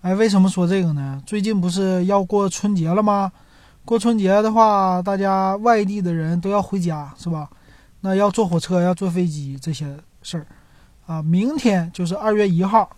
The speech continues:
那正式开始春运。正好呢，我也是最近听这个广播电台里节目经常报，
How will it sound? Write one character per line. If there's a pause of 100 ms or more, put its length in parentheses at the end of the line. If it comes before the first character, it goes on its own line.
那
正
式
开
始
春
运。 (560)
正
好
呢，
我
也
是
最
近
听
这
个
广
播
电
台
里
节
目
经
常
报，